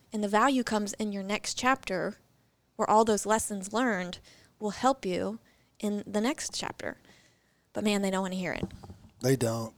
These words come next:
Speaker 2: And, you
Speaker 1: Don't
Speaker 2: know,
Speaker 1: wanna
Speaker 2: it's
Speaker 1: hear
Speaker 2: the
Speaker 1: it.
Speaker 2: idea behind engagement. And if you have engaged people, they're gonna think,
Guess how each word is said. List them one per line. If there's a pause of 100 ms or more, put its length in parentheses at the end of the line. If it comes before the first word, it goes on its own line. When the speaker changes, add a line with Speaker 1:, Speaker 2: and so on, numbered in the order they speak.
(160)
Speaker 2:
And,
you
Speaker 1:
Don't
Speaker 2:
know,
Speaker 1:
wanna
Speaker 2:
it's
Speaker 1:
hear
Speaker 2:
the
Speaker 1:
it.
Speaker 2:
idea
behind
engagement. (840)
And
if
you
have
engaged
people,
they're
gonna
think,